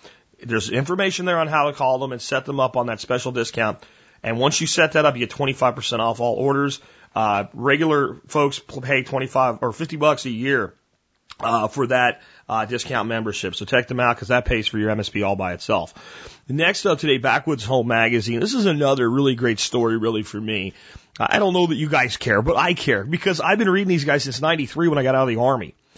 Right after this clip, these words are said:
And, uh, you know, for, like, the first year I was dead broke, so I just read them at the bookstore, bought a cup of coffee, and would sit down and read them and other books and magazines, uh, and kinda figured my coffee was my fee. It was my, uh, way of getting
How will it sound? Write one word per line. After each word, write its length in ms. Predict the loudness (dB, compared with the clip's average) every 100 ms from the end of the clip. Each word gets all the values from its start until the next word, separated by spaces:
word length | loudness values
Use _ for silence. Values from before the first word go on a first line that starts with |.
| -20 -20 -16 -4
And, 440 | 0 2 0 0
uh, 380 | 0 0 0 -4 -6
you 80 | -2
know, 240 | 0 0
for, 160 | 0 2
like, 140 | 2
the 60 | 0
first 280 | -2 0 0
year 140 | 2
I 20 |
was 80 | 0
dead 240 | 0 -2
broke, 300 | 0 2 2
so 120 | 0 -4
I 40 |
just 280 | -4 -8 0
read 160 | 0
them 140 | 2 2
at 140 | 2
the 60 | 0
bookstore, 500 | -2 -2 -2 -2 0
bought 180 | 2 0
a 60 |
cup 200 | 0 -4
of 60 | -4
coffee, 440 | 2 2 4 0
and 80 | -4
would 100 | -4
sit 180 | -4 0
down 180 | 2 2
and 80 |
read 220 | -2 -4 -2
them 300 | 0 0 0
and 100 | -2
other 220 | -2 -2
books 460 | 0 0 0 -6 -12 -20 -20 _
and 140 | -4 0
magazines, 800 | 2 0 -2 0 0 0 -2 -2
uh, 60 | -2 -2
and 100 | -2
kinda 200 | -2 -2
figured 240 | -2 -4
my 100 | -4
coffee 380 | -2 2 2 0
was 180 | -8 -4
my 140 | -6
fee. 260 | -4 -2 0
It 40 |
was 140 | 0 -4
my, 280 | -4 -2 -2
uh, 100 | -2
way 220 | 2 0
of 80 | 2
getting 340 | 0 0 -4